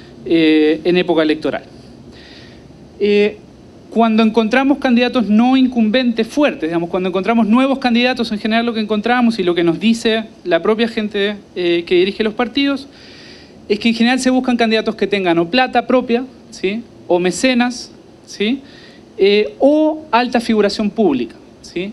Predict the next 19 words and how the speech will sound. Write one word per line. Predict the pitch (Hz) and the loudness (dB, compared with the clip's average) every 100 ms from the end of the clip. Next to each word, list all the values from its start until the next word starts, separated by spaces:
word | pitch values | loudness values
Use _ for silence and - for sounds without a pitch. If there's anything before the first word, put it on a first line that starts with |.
| - | -8
¿Por | - 196 | -6 -2
qué? | 220 | -2
Porque | 220 196 190 | -2 -2 -2
eso | 190 | -2
hace | 190 196 185 175 | -2 0 0 -2
más | 190 180 | -2 0
baratas | 185 196 196 | 0 2 0
las | 170 170 | -2 -4
campañas. | 156 - 92 - - - - - - - - | -6 -8 -12 -16 -20 -20 -20 -20 -20 -20 -4
Eh, | 180 180 180 175 175 - - - | 0 2 4 2 0 -4 -8 0
pero | 202 202 208 - 208 | 2 2 0 -6 -4
esencialmente | 208 233 226 269 262 262 233 254 254 - | 0 2 2 2 2 0 0 -2 -2 -6
tener | - 214 226 | -2 -2 0
plata, | 240 240 233 220 | 0 0 0 -2
ser | 226 - | -4 0
conocido | 214 202 - 226 220 214 | 0 0 2 2 4 2
en | 202 | 0
términos, | 202 196 196 196 - - - | -4 -4 -4 -6 -8 -12 -4
eh, | 175 170 165 160 | 0 0 0 -2